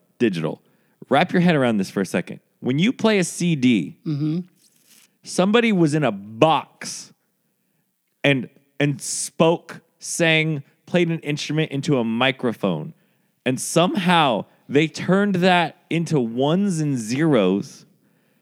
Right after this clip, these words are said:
Speaker 1: that some little thing, a little laser will read,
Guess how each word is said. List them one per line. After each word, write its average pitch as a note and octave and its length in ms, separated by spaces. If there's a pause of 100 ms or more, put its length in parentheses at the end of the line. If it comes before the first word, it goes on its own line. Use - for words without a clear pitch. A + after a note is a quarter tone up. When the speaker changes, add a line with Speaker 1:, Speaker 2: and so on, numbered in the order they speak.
(180)
Speaker 1:
that E3+ 180
some G3+ 380
little G3 360
thing, F#3 480 (500)
a C#3+ 340
little F#3+ 380
laser D#3+ 760
will D#3 280
read, F3 680